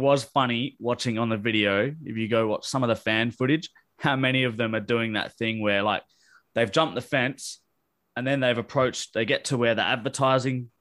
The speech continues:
hoarding is. And the advertising boards are, like, the last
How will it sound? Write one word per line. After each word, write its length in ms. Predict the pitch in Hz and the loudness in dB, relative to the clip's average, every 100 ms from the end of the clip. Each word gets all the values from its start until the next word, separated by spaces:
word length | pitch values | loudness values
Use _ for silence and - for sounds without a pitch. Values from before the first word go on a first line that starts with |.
| _ _ | _ _
hoarding 360 | 143 147 143 | 0 2 2
is. 280 | 147 185 - _ _ _ _ _ _ _ _ _ - | 0 -2 -6 _ _ _ _ _ _ _ _ _ -8
And 160 | 113 | -2
the 80 | 123 | 2
advertising 640 | 151 160 147 147 127 123 | 2 0 2 2 2 0
boards 360 | 113 120 120 104 | -2 0 0 -2
are, 160 | 113 110 | -2 0
like, 260 | 107 - | -2 -4
the 80 | 117 | -4
last 340 | 113 120 120 | 2 2 2